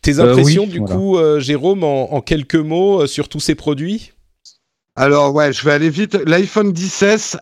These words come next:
Speaker 3: à moins d'être, euh, vraiment très porté sur la photo et la vidéo, c'est pas la peine de le prendre, le dix S, si vous avez le dix.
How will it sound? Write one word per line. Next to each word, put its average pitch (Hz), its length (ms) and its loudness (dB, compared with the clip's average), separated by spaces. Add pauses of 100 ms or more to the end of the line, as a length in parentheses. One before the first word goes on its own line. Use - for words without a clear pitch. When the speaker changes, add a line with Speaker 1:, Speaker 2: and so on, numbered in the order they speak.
(100)
Speaker 3:
à 139 160 2
moins 190 600 2
d'être, 139 500 -4
euh, 123 120 4
vraiment 175 520 2
très - 280 0
porté 180 360 -2
sur - 120 -2
la 147 120 2
photo 170 340 0
et - 20 2
la 151 120 2
vidéo, 156 580 2 (1120)
c'est 117 160 -4
pas 143 120 2
la 143 100 2
peine 160 240 0
de 156 60 2
le 147 100 0
prendre, 160 260 0
le 151 80 2
dix 131 220 -6
S, 175 300 -2 (120)
si 147 80 -2
vous 131 140 0
avez 139 160 2
le 131 80 -4
dix. 110 440 -10